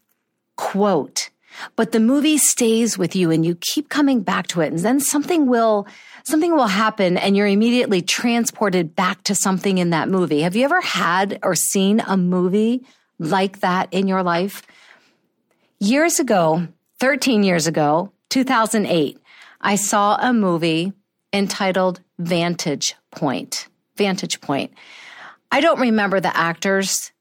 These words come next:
that were in it, but I remember, I remember the message of the movie. And I went with my daughter and she said, "Mom," she had already seen the movie. She said, "Mom,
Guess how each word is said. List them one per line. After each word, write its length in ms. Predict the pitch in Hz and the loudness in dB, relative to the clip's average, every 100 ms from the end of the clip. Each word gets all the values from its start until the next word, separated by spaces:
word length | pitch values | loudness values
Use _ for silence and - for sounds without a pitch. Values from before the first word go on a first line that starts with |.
| - | -4
that 180 | 208 180 | -2 0
were 120 | 196 | 0
in 200 | 175 185 | 0 0
it, 220 | 185 - | -2 -2
but 140 | 196 | -2
I 80 | 190 | 0
remember, 960 | 202 220 226 214 233 262 262 285 302 302 _ _ _ _ _ _ _ _ - | 0 2 2 2 2 0 2 2 2 -2 _ _ _ _ _ _ _ _ -2
I 60 | |
remember 680 | 208 220 220 233 247 269 254 | 2 2 2 2 2 2 0
the 160 | 196 190 | 0 0
message 500 | 185 185 - 180 - | 2 0 0 -2 -2
of 180 | 180 175 | -2 0
the 80 | |
movie. 480 | 175 175 165 147 - | 0 0 0 -2 0
And 320 | 180 175 175 - - - | -2 0 -2 -6 -14 -6
I 120 | - | 0
went 240 | 196 214 185 | 0 0 0
with 120 | 277 | 0
my 200 | 254 226 | 0 2
daughter 520 | 214 170 160 143 175 - _ - | 2 0 0 0 -2 -8 _ -10
and 160 | - 208 | -2 0
she 160 | - 220 | 0 0
said, 280 | 208 175 | 0 0
"Mom," 460 | 180 170 156 208 247 _ _ _ | 0 2 2 0 -2 _ _ _
she 200 | - 233 | -2 0
had 80 | 254 | 2
already 200 | 247 240 | 2 0
seen 220 | - 226 | 2 2
the 80 | 214 | 2
movie. 460 | 196 151 135 - 143 | 2 2 -2 -6 -8
She 200 | - 208 | -4 -2
said, 180 | 196 170 | -2 0
"Mom, 440 | 180 170 180 220 | 0 2 0 -4